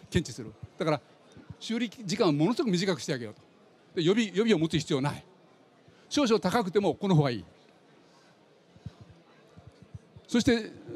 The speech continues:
トータルのパフォーマンスを上げていくっていう。これは全部ソフトウェアでしかできない話なんですよ。ここにやってる。実際にジーイーは毎月航空機エンジンのプログラムをダウン、ダウンロードしてるんです。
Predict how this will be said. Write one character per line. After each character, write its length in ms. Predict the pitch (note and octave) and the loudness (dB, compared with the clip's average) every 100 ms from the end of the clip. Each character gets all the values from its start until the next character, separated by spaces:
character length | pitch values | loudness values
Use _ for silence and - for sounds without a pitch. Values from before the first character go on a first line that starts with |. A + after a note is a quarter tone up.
| - - | -16 -6
ト 100 | - | 2
ー 60 | C4 | 4
タ 120 | G#3+ | 4
ル 80 | E3+ | 4
の 100 | F#3 | 4
パ 100 | D#3 | 4
フ 100 | D#3+ | 4
ォ 20 | |
ー 40 | E3+ | 4
マ 60 | |
ン 40 | D#3+ | 2
ス 80 | E3+ | -2
を 80 | - | -2
上 120 | D3 | -2
げ 80 | E3+ | 2
て 100 | D3+ | 2
い 60 | |
く 80 | C#3 | 2
っ 20 | |
て 120 | C#3+ | -2
い 60 | B2 | -6
う。 100 | G#2 - _ - - | -8 -16 _ -20 -2
こ 100 | B3 | 4
れ 80 | C#4 | 4
は 80 | A#3+ | 4
全 300 | B2+ C#4+ E4 | 4 4 4
部 100 | A#3 | 2
ソ 180 | A#3 | 2
フ 60 | A3 | 2
ト 80 | D#4+ | 2
ウ 20 | |
ェ 40 | |
ア 20 | B3+ | 2
で 100 | F#3 | 2
し 100 | D#3 | 0
か 80 | |
で 160 | C#3 G#3+ | 0 2
き 100 | C4 | 2
な 80 | D4+ | 2
い 40 | |
話 220 | G#3 G#3+ | 2 0
な 80 | E3 | 0
ん 40 | G#2+ | -4
で 60 | |
す 100 | - | -8
よ。 100 | A2 - - _ _ _ _ _ _ _ _ _ _ _ _ - - _ - _ | -14 -14 -20 _ _ _ _ _ _ _ _ _ _ _ _ -20 -20 _ -20 _
こ 120 | G#3 | 0
こ 140 | G3+ | 2
に 80 | E4+ | 4
や 100 | D#3 | 2
っ 20 | C3+ | 0
て 100 | C#3+ | -4
る。 80 | |
実 260 | C#3 A#3 C#4 | -2 0 2
際 60 | C#4 | 2
に 80 | |
ジ 140 | G3 G#3+ | 2 2
ー 60 | |
イ 0 | C4 | 4
ー 40 | |
は 140 | G#3+ | 4
毎 240 | D#3 F#3+ A#3 | 4 2 0
月 360 | C#4+ C#4+ E3+ - - | 0 0 0 -2 -8
航 160 | - A#3 | -4 -2
空 120 | C4+ | -2
機 100 | G3 | 0
エ 120 | A3 | 2
ン 80 | C4 | 2
ジ 120 | G3+ | 2
ン 60 | E3 | 0
の 140 | D#3 D3+ - - - - | 0 0 -6 -20 -20 -16
プ 120 | - A3 | -2 2
ロ 60 | |
グ 60 | G#3 | 4
ラ 60 | |
ム 120 | D#3 D3 | 4 2
を 60 | |
ダ 180 | B2 D#3+ | 2 0
ウ 20 | |
ン、 100 | F#3 | 2
ダ 80 | C3 | 0
ウ 100 | A3 | 2
ン 40 | |
ロ 80 | C4+ | 4
ー 20 | |
ド 80 | G#3 | 2
し 60 | C#3+ | 2
て 100 | E3+ | 2
る 80 | C3 | 2
ん 40 | |
で 60 | G#2+ | -8
す。 160 | - | -16